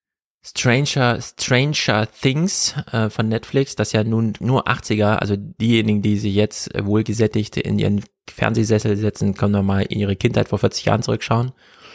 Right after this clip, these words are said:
Und, äh, dann dieser ganze Kram hier, äh, Dings Woman, Wonder Woman vierundachtzig und so,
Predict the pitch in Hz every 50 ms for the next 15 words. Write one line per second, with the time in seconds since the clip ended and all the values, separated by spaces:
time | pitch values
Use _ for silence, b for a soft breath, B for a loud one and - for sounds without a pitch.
0 | B B B B B B B _ - 113 113 113 110 110 110 113 110 110 - 107
1 | 104 104 104 104 101 104 107 107 110 110 107 104 98 107 101 104 104 104 - 101
2 | - - - 104 104 104 104 104 104 101 98 101 104 101 101 101 101 101 101 101
3 | 101 101 101 101 98 98 - - - 101 101 98 104 113 113 110 - - - 107
4 | 107 107 110 107 107 107 104 104 107 113 113 110 107 107 110 107 110 107 107 104
5 | - - 113 110 107 - - 123 - - - 107 - 92 104 104 104 104 107 110
6 | 110